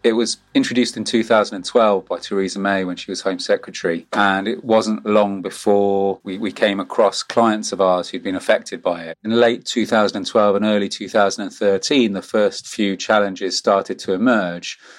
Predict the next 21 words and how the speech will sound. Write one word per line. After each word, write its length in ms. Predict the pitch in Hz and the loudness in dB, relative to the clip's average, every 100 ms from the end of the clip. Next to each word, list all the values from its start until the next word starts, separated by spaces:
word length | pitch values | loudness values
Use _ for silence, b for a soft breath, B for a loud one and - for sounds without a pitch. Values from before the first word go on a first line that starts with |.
| B - | B -4
to 140 | - | 0
what 200 | 104 95 | 2 0
at 100 | 123 | 0
that 180 | 110 101 | 0 0
stage 680 | - 107 95 92 90 - - - | -2 0 0 0 -4 -8 -12 0
was 460 | 101 95 92 90 | 4 4 2 -2
an 100 | 98 | -2
even 300 | 104 107 98 | -2 -2 -6
cruder, 520 | - 165 131 104 87 B B B - | 0 4 4 4 -2 B B B -2
uh, 320 | 95 90 92 | 0 2 0
and 220 | 104 98 104 | -2 -4 -4
even 500 | 104 104 101 101 - | -2 -2 -4 -6 0
less 320 | 127 127 - | 2 4 0
thought 340 | - 101 95 - | -2 0 0 0
through 300 | - 90 85 | -2 -2 0
policy 500 | - 92 87 101 87 | 0 0 -2 -4 -4
than, 320 | 92 90 90 - | -4 -6 -10 -8
than 240 | 95 92 | -6 -2
there 220 | 92 95 | 0 2
is 120 | 92 98 | 2 0
now. 380 | 110 85 80 | 0 0 -4